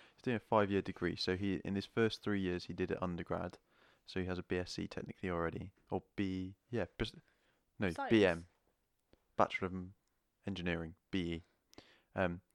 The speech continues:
Speaker 1: and then he's doing an, a master's now. Uh, he did a sandwich year, so a year in industry, and he's coming back to do, uh, doing his master's, and then he's got a, a job at the end of it. Um,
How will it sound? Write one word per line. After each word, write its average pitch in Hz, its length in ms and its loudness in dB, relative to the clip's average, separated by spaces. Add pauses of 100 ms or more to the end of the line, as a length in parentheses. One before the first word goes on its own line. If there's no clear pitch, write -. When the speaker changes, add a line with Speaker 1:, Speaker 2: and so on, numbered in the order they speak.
(240)
Speaker 1:
and 101 120 4
then 98 160 2
he's 101 220 -2
doing 92 340 2
an, 90 220 -2 (120)
a 98 140 0
master's 85 500 -2
now. 87 280 -2 (600)
Uh, 85 220 0 (240)
he 101 160 0
did 92 140 0
a - 20 0
sandwich 92 380 2
year, 85 80 4
so 92 140 2
a 87 40 4
year 92 200 4
in 87 60 2
industry, 85 640 0
and 87 220 -4
he's - 160 -12
coming 85 220 -4
back 90 140 -6 (120)
to - 80 -10
do, 85 240 -8 (680)
uh, - 60 -4 (280)
doing 85 140 2
his 85 120 -2
master's, 107 440 -2 (100)
and 87 120 -4
then 85 60 -2
he's 82 140 -6
got - 200 -8
a, 82 120 -2 (180)
a - 60 -6
job 82 260 0
at - 60 -8
the 69 100 -4
end - 160 -6
of - 80 -8
it. - 140 -10 (400)
Um, 85 220 -2